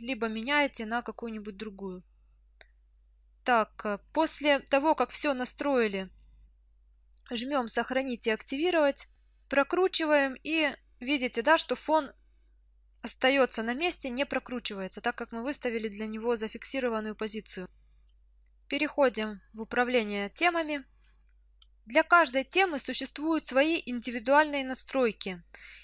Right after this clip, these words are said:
Иногда после того, как вы установили тему, для нее может создаться отдельная консоль,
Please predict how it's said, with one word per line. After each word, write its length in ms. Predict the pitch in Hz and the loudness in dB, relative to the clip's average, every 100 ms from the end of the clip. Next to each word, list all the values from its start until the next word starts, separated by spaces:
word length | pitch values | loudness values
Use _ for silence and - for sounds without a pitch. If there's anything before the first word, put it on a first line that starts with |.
| - | -6
Иногда 460 | 262 311 277 349 | 0 0 6 8
после 320 | - 269 - 277 | 8 4 2 4
того, 260 | 294 269 | 4 4
как 200 | 226 226 | 0 -4
вы 120 | 240 | -4
установили 580 | 240 - 233 247 262 233 | -4 -4 -4 -4 -4 -4
тему, 420 | 226 269 220 196 - - - _ - | -2 0 0 -4 -12 -20 -20 _ -6
для 160 | 214 | -2
нее 220 | 269 302 277 | 0 2 2
может 280 | 240 233 | 2 0
создаться 760 | - 247 233 254 220 - 214 208 | 0 2 6 6 6 0 -2 0
отдельная 640 | - 220 214 269 226 214 | 0 2 4 2 4 0
консоль, 520 | 208 240 240 359 359 | 0 0 2 4 2